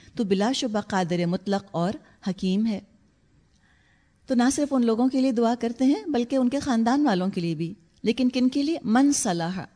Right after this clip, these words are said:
جو صالح ہیں ان میں سے۔ بالکل ایسی بات ہے کہ جیسے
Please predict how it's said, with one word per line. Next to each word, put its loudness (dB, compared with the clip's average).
جو 2
صالح -2
ہیں 0
ان -2
میں -2
سے۔ -10
بالکل 0
ایسی 0
بات -2
ہے -4
کہ 0
جیسے 2